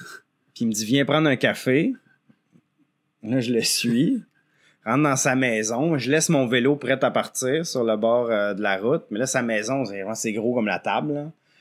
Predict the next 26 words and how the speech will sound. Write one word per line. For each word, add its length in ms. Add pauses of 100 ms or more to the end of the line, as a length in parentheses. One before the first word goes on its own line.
(200)
Puis 80
là, 60
je 100
suis 120
debout 260
devant 300
son 220
divan, 480 (720)
puis 220
il 40
me 160
dit, 400
euh, « 220
Bon, 160
assis-toi. » 720 (160)
Là, 80
je 60
suis 100
comme, « 140
Non, 180
c'est 160
beau, 160
je 100
vais 60
pas 100
m'asseoir. » 540